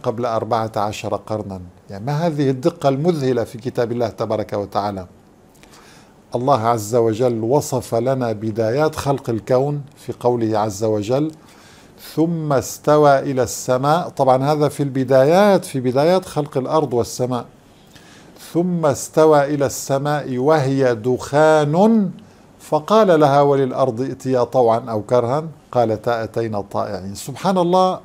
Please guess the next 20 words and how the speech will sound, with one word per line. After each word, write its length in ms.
السؤال 480
أيها 220
الأحبة، 520
حبيبنا 540
عليه 220
الصلاة 400
والسلام 680
لم 300
يكن 420
لديه 680
تلك 240
المعلومات 640
في 180
عصره، 400
لم 300
يكن 360
أحد 320
يستطيع 560
أن 100
يتنبأ 760